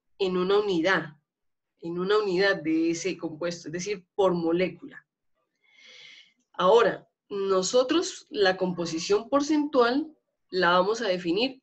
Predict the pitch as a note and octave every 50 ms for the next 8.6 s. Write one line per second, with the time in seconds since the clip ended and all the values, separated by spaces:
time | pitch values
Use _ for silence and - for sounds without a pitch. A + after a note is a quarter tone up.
0 | _ _ - F#3+ F3 E3 D#3 E3+ E3+ D#3+ E3 F#3 F#3+ F#3+ E3+ D#3 D3 D3+ D3+ E3
1 | G3 G#3+ G3 - E3+ D3 C#3+ - - - - - - _ _ _ _ _ - F3
2 | F3+ F#3 - A#3 A#3+ C4+ C#4+ F4+ - - _ _ _ _ _ _ - - E4+ E4
3 | F#4+ G4+ G4 - C#4+ C4+ - D4 C#4 C4+ C#4+ C#4+ C#4+ D4 C#4 C4+ - C#4+ C4+ C4+
4 | C4 - C4+ C4+ - C#4+ C#4 C4+ - B3+ B3 B3+ - - - F#3 E3+ E3 E3 E3+
5 | F3 G3+ G#3 A3 A3+ A3 A3+ A3 A#3 G#3+ G#3+ G#3+ G#3 - F#3+ F3 D#3 F3 E3 E3
6 | F3 F#3 F#3+ F#3 F3 E3 D#3+ D#3+ D#3 D3+ D3 D3+ D#3 D#3+ E3+ F3+ F#3 F3+ F3+ -
7 | - D#3+ D3+ - - - _ _ _ _ E3 _ _ _ _ _ _ _ _ _
8 | _ _ E3 E3+ _ _ _ _ - E3 E3 E3+